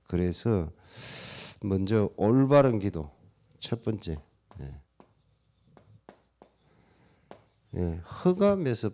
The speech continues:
빠져나오는 기도를 하라 그랬습니다. 그죠? 예. 흑암을,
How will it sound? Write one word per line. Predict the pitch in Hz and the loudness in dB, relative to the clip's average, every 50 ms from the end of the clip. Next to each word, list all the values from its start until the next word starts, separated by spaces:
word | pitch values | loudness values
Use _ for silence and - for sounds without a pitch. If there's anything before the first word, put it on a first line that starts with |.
| - _ | -6 _
빠져나오는 | - - - 180 196 190 196 208 202 196 165 113 95 90 90 98 110 127 143 151 147 131 | -6 -2 -2 -2 -2 0 0 0 0 0 2 2 2 2 4 4 4 4 2 2 0 -2
기도를 | - 123 - 104 87 85 78 73 | -4 -4 -4 -4 -4 -4 -6 -6
하라 | - 87 76 - - | -8 -8 -10 -8 -12
그랬습니다. | - - - - - - - 107 - - - | -12 -14 -14 -14 -14 -14 -14 -18 -18 -20 -20
그죠? | - - - _ _ _ - - | -20 -20 -20 _ _ _ -14 -12
예. | - - - - - - - - - _ _ - - - _ _ _ - _ _ _ | -8 -8 -8 -6 -8 -10 -10 -10 -20 _ _ -20 -20 -20 _ _ _ -20 _ _ _
흑암을, | - - - 135 123 139 139 135 131 123 104 98 87 80 73 | -20 -8 -6 -4 0 2 2 2 2 2 -2 -2 -4 -4 -8